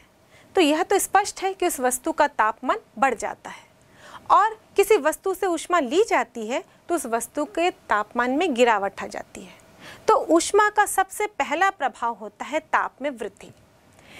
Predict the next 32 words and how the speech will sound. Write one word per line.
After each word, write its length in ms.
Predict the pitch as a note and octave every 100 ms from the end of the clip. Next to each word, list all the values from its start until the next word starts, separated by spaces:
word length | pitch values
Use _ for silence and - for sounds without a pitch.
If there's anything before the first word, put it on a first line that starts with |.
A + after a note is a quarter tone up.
| - -
लेकिन 280 | E4+ G#4 A4+
आपने 280 | G#4+ G4 G#4
देखा 300 | C4+ C4+ G4+
है 180 | D#4 F#4+ - - -
यदि 200 | F#4+ G#4
धूप 340 | A#3 C#4+ G4+ D4+
में 280 | B3+ C#4 - - -
एक 300 | D#4+ F4 F#4 F#4+ G4 F#4+ _ A3
लोहे 380 | A#3+ C4+ D#4+
की 140 | F#4+ G4
बेंच 340 | B3+ B3 B3
रखी 320 | G#3+ - A3
हो 160 | F3 F#3+ _ _ _ - -
और 180 | F#4 G#4+
एक 140 | F#4+
लकड़ी 340 | C#4+ C4+ F4
की 140 | G4 G4
बेंच 300 | B3+ A3+ -
रखी 280 | F#3+ - F#3
हो, 140 | G3+ _ _ _ -
तो 80 | G#4+
दोनों 360 | C4 C4+ F#4+
में 180 | G#4+ C4+
से 220 | - G4+ A#4+ _ _
कौन 260 | D4+ E4 A4
सी 180 | A4+ A4
बेंच 420 | C4 A#3 - - _ -
हमको 260 | G3+ - D#4+
ज़्यादा 380 | C4 B3 A#3
गर्म 280 | B3+ C4 B3
लगती 360 | G#3 G3+ - G3+
है? 220 | F3